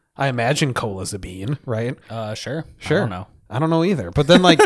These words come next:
Speaker 2: <laughs>
Speaker 1: but yeah, so it's, that's what it kinda reminds me of, is that it's like you get that can-, kinda almost candy cherry up front.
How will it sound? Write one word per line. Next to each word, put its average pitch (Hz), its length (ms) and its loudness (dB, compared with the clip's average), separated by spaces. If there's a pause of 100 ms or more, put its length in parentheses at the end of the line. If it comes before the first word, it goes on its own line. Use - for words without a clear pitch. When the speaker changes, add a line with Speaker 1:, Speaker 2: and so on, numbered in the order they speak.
(160)
Speaker 2:
<laughs> - 220 -18
Speaker 1:
but 165 180 4
yeah, 165 320 2
so - 140 -2
it's, 123 140 -4
that's 151 240 2
what 226 100 6
it 151 60 2
kinda 127 160 2
reminds 104 280 -2
me 85 120 -10
of, 90 120 -10
is 123 100 0
that 135 180 4
it's 131 180 -2
like 135 140 -2
you 139 180 0
get 151 140 2
that 147 120 -2
can-, 147 300 0
kinda 131 220 -2 (100)
almost 147 220 -2
candy 135 340 0
cherry 117 340 -4
up 90 120 -10
front. 98 240 -10